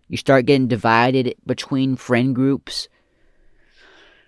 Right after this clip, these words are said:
I remember one of the, you know, co-ops I went to, Cassidy, Cassidy was at it. Cassidy was, like, with the cool kids. So, like, the cool kids and then my old, like, good friend, like, my old good friends that are, s-,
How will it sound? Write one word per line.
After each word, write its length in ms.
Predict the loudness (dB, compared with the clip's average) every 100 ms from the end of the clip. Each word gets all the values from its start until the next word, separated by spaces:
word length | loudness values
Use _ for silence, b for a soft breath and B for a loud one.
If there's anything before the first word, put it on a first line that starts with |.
| b
I 60 | 0
remember 180 | 2 4
one 140 | 2
of 60 | 4
the, 320 | 4 6 4
you 100 | 2
know, 140 | 0 0
co-ops 480 | 2 2 2 0
I 80 | -2
went 180 | 0 -2
to, 300 | -2 -2 -2 -10 _ -20 -10
Cassidy, 720 | 2 4 4 0 0 0 -2 _ -6
Cassidy 440 | 0 0 0 -2
was 160 | -2 0
at 220 | -2 -2
it. 180 | -4 -8 _ _ _ _ _ _ _ _
Cassidy 380 | 0 2 4 0
was, 140 | -2 0
like, 180 | -2 -2
with 140 | -6
the 80 | -6
cool 340 | -10 -4 -4 -2
kids. 500 | -4 -4 -6 -14 -20 _ _ _ _
So, 160 | -4
like, 160 | -4 -2
the 80 | -6
cool 240 | 0 0
kids 260 | 2 -2 -2
and 80 |
then 60 | -4
my 140 | -4 -2
old, 280 | 0 0 0
like, 240 | -4 -8 -6
good 240 | -4 -4
friend, 320 | -6 -10 -10
like, 160 | -10 -10
my 80 | -10
old 340 | -6 -6 -4
good 160 | -6 -8
friends 320 | -8 -10 -8
that 100 | -6
are, 60 | -8
s-, 140 | -8